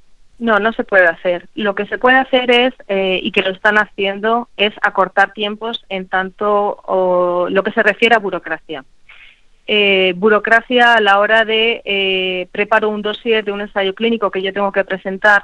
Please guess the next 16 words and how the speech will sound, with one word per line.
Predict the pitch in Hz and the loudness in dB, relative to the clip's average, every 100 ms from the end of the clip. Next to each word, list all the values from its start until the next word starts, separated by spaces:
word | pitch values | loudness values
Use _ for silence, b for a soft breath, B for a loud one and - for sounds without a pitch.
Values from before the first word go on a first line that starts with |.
| - | -2
tanto | 185 185 185 180 | -8 -6 -4 -2
las | 180 175 175 | 2 2 2
agencias | 180 170 196 - 202 196 190 190 190 190 - | -2 -4 -6 -4 0 4 4 4 2 -2 -6
del | 190 | -6
medicamento | 190 190 190 196 214 190 | -2 -2 -2 -2 -2 -2
de | 180 | -2
todos | 190 | 0
los | 196 190 | -2 -2
países | 190 202 208 175 156 - - - - - - - | -2 -2 -2 -6 -6 -12 -20 -20 -20 -20 -20 -12
como | - 208 196 | -2 0 2
comités | 202 190 214 214 | 0 0 -4 -2
éticos | 226 - 202 202 277 - _ _ | -4 -6 -8 -8 -10 -14 _ _
que | 202 | -2
velan | 185 214 220 208 | 2 2 2 0
por | 196 | -2
la, | 185 180 180 | 2 2 2